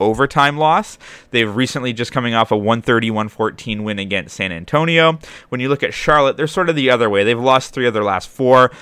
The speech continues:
They're coming off a one ten, one oh five loss at Golden State, where the Warriors are without most of their starting lineup. Um,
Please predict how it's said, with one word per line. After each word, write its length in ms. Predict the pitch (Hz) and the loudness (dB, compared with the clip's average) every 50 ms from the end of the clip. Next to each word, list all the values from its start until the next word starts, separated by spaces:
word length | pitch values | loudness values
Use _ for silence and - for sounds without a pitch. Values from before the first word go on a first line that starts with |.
| - - - | -20 -8 -6
They're 100 | - 117 | -4 -4
coming 280 | - 143 131 131 127 | -2 -4 -4 -4 -2
off 200 | 123 127 123 - | -2 -2 0 0
a 60 | - 113 | 0 0
one 320 | 113 107 117 127 131 131 | 0 0 0 0 0 -2
ten, 320 | - - 139 123 120 120 | -4 -2 0 0 0 0
one 160 | 113 110 113 117 | -2 -2 0 0
oh 100 | 113 110 | -2 -2
five 340 | - - 107 104 110 104 | 0 2 2 2 2 2
loss 260 | 98 107 98 107 - - | 0 0 -2 -2 -2 -2
at 220 | - 101 113 117 - | -2 0 0 0 0
Golden 260 | - 117 113 107 107 | -2 -2 -2 -2 -4
State, 300 | - - - 113 110 98 | -6 -4 -2 0 0 0
where 100 | 82 104 | 0 -2
the 80 | 104 104 | -2 -2
Warriors 460 | 95 101 104 107 107 107 107 98 104 | 0 2 2 4 4 2 0 0 0
are 80 | 101 | 0
without 400 | 98 98 92 - 104 95 95 - | 0 0 0 0 0 -2 -2 -4
most 420 | - 101 98 104 113 139 135 - - | -8 -6 -2 0 0 0 0 0 -2
of 100 | 135 113 | -2 0
their 120 | 110 110 | 0 -2
starting 400 | 107 - - 110 104 101 98 92 | -2 -2 0 0 0 0 0 -2
lineup. 520 | 90 95 104 113 117 117 117 120 117 - - - - - - - - | 0 2 4 4 4 4 4 2 2 0 -4 -12 -20 -20 -20 -10 -4
Um, 500 | - 101 107 101 98 98 95 98 98 98 | 0 2 4 4 4 2 0 -2 -6 -12